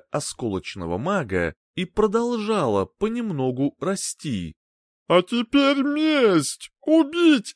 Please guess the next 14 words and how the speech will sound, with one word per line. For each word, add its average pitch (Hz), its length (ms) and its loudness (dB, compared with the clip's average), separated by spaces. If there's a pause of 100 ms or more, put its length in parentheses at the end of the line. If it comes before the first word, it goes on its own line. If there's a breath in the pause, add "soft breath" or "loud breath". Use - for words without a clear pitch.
Ауэр!» 190 880 8 (360)
прорычала 160 720 2
она 127 400 -2
нечеловеческим 147 1120 -4
гортанным 104 800 -4
голосом, 113 680 -2 (140)
выходя 185 680 -2
на 180 160 -6
улицу. 95 760 -4 (300)
Ее 110 420 0
тут 175 400 -2
же 87 360 -2
атаковали 147 880 -2
архимаги. 113 1120 -4